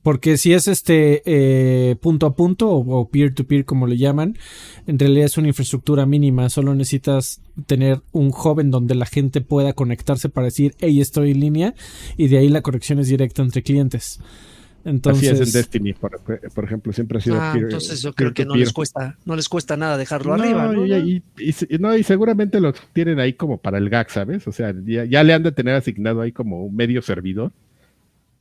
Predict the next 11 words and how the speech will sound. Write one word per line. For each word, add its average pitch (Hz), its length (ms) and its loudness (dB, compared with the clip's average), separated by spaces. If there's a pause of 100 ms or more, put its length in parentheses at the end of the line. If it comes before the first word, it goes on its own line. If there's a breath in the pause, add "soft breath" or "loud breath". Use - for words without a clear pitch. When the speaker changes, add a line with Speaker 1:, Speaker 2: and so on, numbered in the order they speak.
Speaker 2:
Así 98 260 -8
para, 92 260 -8
pues, - 200 -20
para 143 120 -4
el 156 80 0
güey 202 160 2
que 165 140 0
quiera 165 260 0
probar 101 320 -2
ahí. 98 160 -4 (180)
Speaker 1:
Sí, 160 400 2